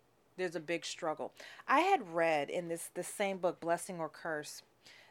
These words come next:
that, um, one of the curses can actually come from somebody, um, from, uh, idolatry worship. Somebody who, um, dealt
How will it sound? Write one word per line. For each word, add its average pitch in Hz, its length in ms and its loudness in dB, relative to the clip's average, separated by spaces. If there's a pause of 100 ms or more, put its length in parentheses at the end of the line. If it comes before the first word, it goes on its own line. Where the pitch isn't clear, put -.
that, 180 560 4
um, 165 600 -4
one 226 240 0
of 370 60 -2
the 262 80 4
curses - 480 -2
can 170 140 -8
actually 165 340 -4
come 160 240 -10
from 156 200 -10
somebody, 156 640 -4 (420)
um, 156 560 -6 (880)
from, 165 320 -4
uh, 139 340 -6 (1120)
idolatry 170 560 2
worship. 156 420 -8 (800)
Somebody 185 560 2
who, 165 680 -6 (580)
um, 156 460 -8 (140)
dealt 165 300 4